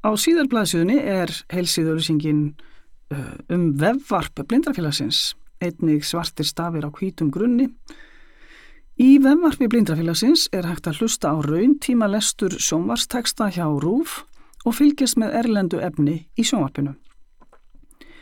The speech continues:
Lánþegar Hljóðbókasafns Íslands geta hlustað á sínar hljóðbækur í vefvarpinu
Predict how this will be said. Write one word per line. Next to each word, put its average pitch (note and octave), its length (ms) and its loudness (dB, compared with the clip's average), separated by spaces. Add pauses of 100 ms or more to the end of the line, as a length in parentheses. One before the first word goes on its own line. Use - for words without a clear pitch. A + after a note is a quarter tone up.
(200)
Lánþegar C#4 560 2
Hljóðbókasafns A3 580 0
Íslands B3 460 0
geta D3+ 260 -4
hlustað G#3 380 -2
á E3 160 -2
sínar E3+ 320 0
hljóðbækur E3+ 500 -4
í C#3+ 140 -2
vefvarpinu E3+ 640 0